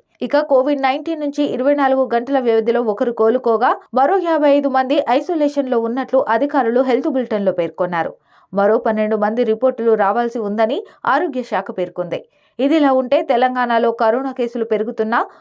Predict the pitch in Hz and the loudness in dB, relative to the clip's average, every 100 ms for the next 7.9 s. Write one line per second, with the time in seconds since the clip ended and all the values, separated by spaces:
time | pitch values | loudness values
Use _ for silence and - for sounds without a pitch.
0 | - 269 370 370 302 285 277 233 254 320 | -2 0 0 -2 0 2 2 2 2 2
1 | 285 247 - 202 170 185 208 185 165 160 | -4 -4 -4 -2 -2 -2 -6 -4 -4 -2
2 | 165 - _ _ - 202 208 247 262 226 | -4 -4 _ _ -10 -2 0 0 -4 -2
3 | 233 226 202 247 254 226 226 208 196 202 | -2 0 0 -2 -2 -4 -2 -4 -2 -4
4 | 226 208 247 403 - _ 214 294 359 311 | -4 -2 -2 -2 -6 _ 0 0 2 0
5 | 320 339 254 285 285 262 269 269 240 240 | 0 0 2 2 2 0 -4 -2 -2 2
6 | 262 226 208 226 233 196 233 254 220 302 | 0 2 0 0 0 0 0 0 -2 -2
7 | 539 - - 262 294 370 339 285 | -8 -18 0 2 2 0 0 0